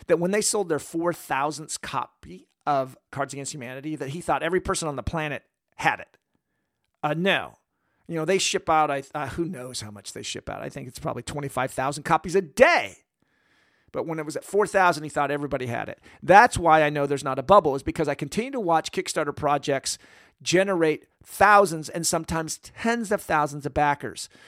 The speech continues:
That means every person who backed that project and paid that much money for that game, and if there's a thousand people, that's a thousand potential customers for another one, and another one, and another one. Now, there is a finite amount of money that you can tap into. Uh,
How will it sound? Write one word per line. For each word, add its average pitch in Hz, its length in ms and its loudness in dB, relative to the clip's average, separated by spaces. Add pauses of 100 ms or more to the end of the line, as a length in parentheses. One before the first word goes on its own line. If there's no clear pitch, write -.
(140)
That 180 160 2
means 190 280 -2
every 226 240 2
person 196 340 -2
who 165 100 -4
backed 151 460 0
that 170 240 2
project 165 560 0
and 143 180 -8
paid 165 220 -4
that 151 180 -2
much 175 220 -6
money 156 180 -6
for 143 160 -10
that 147 220 -4
game, 147 340 -8
and 143 140 -10
if - 40 -20
there's 135 160 -6
a 135 60 -12
thousand 165 360 0
people, 151 360 -8 (240)
that's 185 160 2
a 170 60 -4
thousand 185 560 0
potential 190 640 0
customers 143 640 -10 (320)
for 156 180 -4
another 131 260 -6
one, 101 200 -16 (260)
and 160 100 -2
another 143 300 -4
one, 123 200 -12
and 135 120 -12
another 117 260 -12
one. - 160 -14
Now, 175 240 0
there 151 200 0
is 170 120 -4
a 165 80 -4
finite 196 420 -4
amount 160 220 -4
of 139 80 -10
money 135 500 -2
that 123 120 -10
you 131 80 -20
can 135 100 -12
tap 131 260 -6
into. 143 380 -10
Uh, 127 220 -8